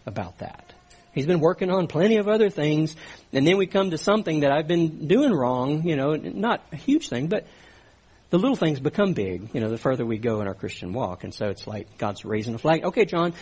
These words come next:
now it's time to work on this." Like, ooh, okay, <laughs> how do I do that, right? I have to get into the Word, just like all of us do. Search the Bible for principles that, that can apply.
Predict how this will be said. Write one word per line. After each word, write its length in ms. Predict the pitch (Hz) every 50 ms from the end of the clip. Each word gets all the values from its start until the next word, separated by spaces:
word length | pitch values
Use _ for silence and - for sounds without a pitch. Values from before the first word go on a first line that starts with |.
| - - -
now 460 | 156 170 196 226 247 254 247 247 240
it's 180 | 233 226 - -
time 280 | 208 208 202 196 190
to 60 | 175
work 240 | 156 160 165 156 156
on 160 | 151 147 143
this." 540 | 143 170 160 113 85 - - - - - - - - -
Like, 120 | - 104 101
ooh, 280 | 135 160 196 151 87 78 80 - 170
okay, 300 | 170 - - 101 98 120 - - - - -
<laughs> 200 | - - - -
how 100 | - 151
do 100 | 139 123
I 60 | 113
do 160 | 104 107 110 101
that, 340 | - - - - - _ - - _ _ _ -
right? 240 | 104 101 107 - - 110
I 80 | 107
have 120 | 120 107 -
to 80 | 110
get 160 | 95 113 110
into 140 | 110 104 101
the 80 | - 104
Word, 340 | 98 101 104 92 - - - _ _ _ _ _ _ _ _ _ _ _ _ _ _ - - -
just 240 | 110 131 123 - -
like 320 | 117 117 110 104 - - _ _ _ _ _ _ - -
all 220 | 117 120 117 104
of 80 | 107 95
us 180 | 95 - - -
do. 120 | - - - - - - - _ _ _ _ _ _ _ _ _ _ _ - - - - -
Search 420 | - - - 196 196 196 - -
the 80 | - 147
Bible 300 | 151 135 131 127 127 120
for 140 | - - 107
principles 840 | - - - 139 123 - - 98 - - - - - - - - - _ _ _ _ -
that, 320 | - 117 113 110 107 98 - - - - - -
that 200 | 160 135 - -
can 140 | - 180 170
apply. 800 | 147 - - - - - 170 175 180 180 180 160 127 104 90 82